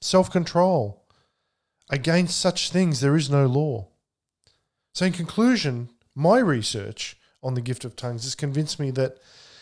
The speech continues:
it can be a learned behavior which can bring a sense of power and well-being. It may also lead to excesses that results in community disruption.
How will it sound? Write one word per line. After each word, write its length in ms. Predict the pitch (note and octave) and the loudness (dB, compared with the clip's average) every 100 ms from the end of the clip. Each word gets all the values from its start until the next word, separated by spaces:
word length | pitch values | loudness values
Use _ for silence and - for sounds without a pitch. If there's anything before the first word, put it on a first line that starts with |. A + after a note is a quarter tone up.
| - _ - | -20 _ -2
it 160 | F3+ | 0
can 160 | F3+ E3+ | 2 2
be 120 | D3+ | 4
a 60 | C#3 | 4
learned 400 | A#2 C#3 D#3 D3 | 4 4 4 2
behavior 480 | A#2+ A2+ D3 B2+ A#2 | -2 0 0 0 -2
which 220 | B2+ - | -4 -6
can 160 | B2+ | -8
bring 180 | A#2 B2+ | -6 -4
a 60 | A2+ | -4
sense 320 | - C3+ - | -6 -6 -8
of 140 | A2+ | -10
power 360 | - C3 C#3 B2 | -10 -6 -4 -6
and 200 | A2+ A2 | -6 -6
well-being. 560 | A#2+ A#2 A2+ A#2+ G2 G2+ _ _ _ _ _ _ _ _ _ _ _ _ | -4 -4 -4 -6 -8 -14 _ _ _ _ _ _ _ _ _ _ _ _
It 160 | D#3 E3 | -2 2
may 160 | D3+ | 6
also 380 | D3 D#3+ D#3 D3 | 8 6 6 4
lead 260 | C3 C3+ C3+ | 6 4 2
to 260 | C3+ A2+ - | 0 -2 -2
excesses 760 | C3+ C#3 - A2 - F#2+ G2 - _ _ _ _ _ _ _ _ _ _ _ _ | -6 -4 -4 -4 -4 -10 -14 -16 _ _ _ _ _ _ _ _ _ _ _ _
that 140 | C#3+ | -4
results 580 | C3 A#2+ A2 C3 C3+ - | 0 0 2 4 4 0
in 100 | A#2+ | -6
community 600 | A2 A#2 A#2 B2+ B2 A2+ | -6 -2 2 4 4 2
disruption. 680 | G#2 G#2 - G#2+ - F#2+ F#2 | -2 -2 -2 -4 -6 -10 -12